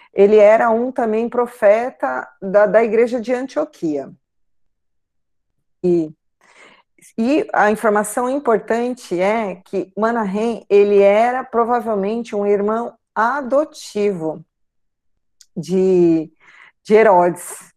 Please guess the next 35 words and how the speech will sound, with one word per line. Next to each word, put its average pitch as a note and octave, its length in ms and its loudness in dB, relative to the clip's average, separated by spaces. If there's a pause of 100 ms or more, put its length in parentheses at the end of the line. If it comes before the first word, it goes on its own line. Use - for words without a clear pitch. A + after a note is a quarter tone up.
(100)
né, F3 220 -8
que F#3 300 -4
era F#3+ 300 0
o G#3+ 60 2
administrador G#3 1300 -2 (540)
naquela G3 480 2
época F3+ 600 0
da F#3 200 0
Galileia, F3 840 0
né? F3+ 400 -10 (580)
Herodes, F3 840 2
quem F#3+ 160 -10
não F3+ 120 -10
sabe, G3 800 -4
é, E3+ 840 0 (260)
é, F3 360 -6
na F#3 200 -4
época G#3 360 -2
lá, G3 480 -2
é, F#3+ 140 0
o F#3 180 0
império G3 440 2
ele F#3+ 160 2
foi F#3+ 600 0
dividido F#3 520 -6
em A#3+ 100 -6
quatro G#3+ 600 -2
partes, D3+ 640 -10
né? E3 340 -12
E E3 260 -6
a E3 120 -6
Galileia, F#3 680 4
uma F3 200 2
outra F3 220 0
região, F3 720 0